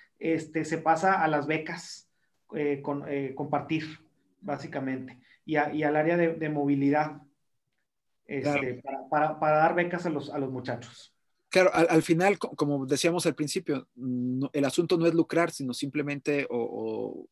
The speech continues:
Speaker 2: simplemente
Speaker 1: Sí.
Speaker 2: o reponer la parte de los costos o reinvertir, eh, precisamente en becas y en alumnos, ¿no? Que
Speaker 1: Así
Speaker 2: yo creo
Speaker 1: es.
Speaker 2: que, yo,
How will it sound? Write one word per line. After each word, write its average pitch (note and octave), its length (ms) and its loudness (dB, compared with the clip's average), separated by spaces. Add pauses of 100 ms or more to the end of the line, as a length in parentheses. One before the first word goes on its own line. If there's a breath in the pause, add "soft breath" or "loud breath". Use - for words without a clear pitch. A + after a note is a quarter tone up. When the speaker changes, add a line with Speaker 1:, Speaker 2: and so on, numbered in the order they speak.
Speaker 2:
simplemente C3+ 600 -2
Speaker 1:
Sí. - 60 -6
Speaker 2:
o B3 60 -2
reponer C#3 560 0
la F#3 140 -2
parte E3 300 0
de E3+ 60 -2
los C3+ 220 -2
costos F3 540 -4 (480 soft breath)
o F3+ 340 6
reinvertir, C#3+ 800 0
eh, C3 160 -6
precisamente C3 520 -6
en C3+ 100 -2
becas C3 420 -2
y B2 60 -6
en A#2+ 100 -8
alumnos, A#2+ 460 -4
¿no? D#3 240 -12
Que - 160 -20 (480)
Speaker 1:
Así D3+ 240 -2
Speaker 2:
yo D#3 80 6
creo B2 80 2
Speaker 1:
es. - 80 -6
Speaker 2:
que, - 260 -6 (160)
yo, F#3 140 2